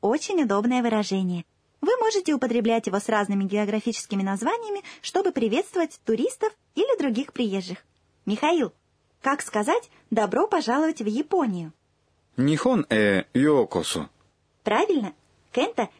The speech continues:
Speaker 1: член университетского клуба фотографов. Анна только что приобрела фотоаппарат. Она хочет сделать несколько снимков горы Фудзи. Сакура говорит Анне.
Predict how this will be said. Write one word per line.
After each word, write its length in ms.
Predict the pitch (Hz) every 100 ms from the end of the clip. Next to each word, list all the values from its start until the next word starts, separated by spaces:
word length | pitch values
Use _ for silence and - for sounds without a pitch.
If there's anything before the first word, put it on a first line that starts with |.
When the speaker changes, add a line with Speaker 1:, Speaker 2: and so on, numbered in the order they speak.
| -
Speaker 1:
член 320 | - 285 440 -
университетского 840 | 262 240 240 196 240 233 - 185
клуба 300 | - 339 392
фотографов. 680 | 320 294 240 185 175 170 - _ _ _ _ _
Анна 320 | 311 440 440
только 320 | - 330 440
что 160 | - 269
приобрела 560 | 226 214 190 190 226 285
фотоаппарат. 580 | - 240 240 254 208 175 - - -
Она 220 | 247 480
хочет 280 | - 440 302
сделать 320 | 208 277 269
несколько 420 | 233 294 294 208
снимков 400 | - 277 440 -
горы 240 | - 220 277
Фудзи. 440 | - 277 180 175 _ _ -
Сакура 400 | - - - 392
говорит 420 | 269 302 359 -
Анне. 400 | 190 190 175 160